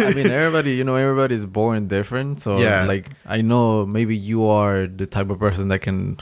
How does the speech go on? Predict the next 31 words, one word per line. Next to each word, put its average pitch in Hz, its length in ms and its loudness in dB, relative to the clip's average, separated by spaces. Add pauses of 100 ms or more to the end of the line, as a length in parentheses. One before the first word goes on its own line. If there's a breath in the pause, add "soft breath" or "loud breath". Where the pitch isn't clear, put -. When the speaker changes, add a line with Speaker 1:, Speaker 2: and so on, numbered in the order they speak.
(140)
Speaker 1:
withstand 101 800 0
that. 95 300 -2
You 107 100 -2
know 104 60 0
what 101 80 0
I 101 60 0
mean? 104 200 0
Speaker 2:
Right. 98 380 0
Speaker 1:
But 107 120 4
if 101 140 0
I 117 160 4
do 113 200 2
it 104 100 2
myself, 101 440 2
like, 92 260 -2
uh, 90 380 2
I - 100 -4
would 113 100 -2
be 101 160 -4
cranky. 110 320 -4
I, 98 60 0
w-, 107 200 0
I 110 80 4
wouldn't 107 200 4
Speaker 2:
No. 95 60 4
Speaker 1:
wanna 98 200 0
go 101 100 -2
to 95 80 -2
work. 101 200 -2
Speaker 2:
No, 98 300 -2
look. 101 300 -2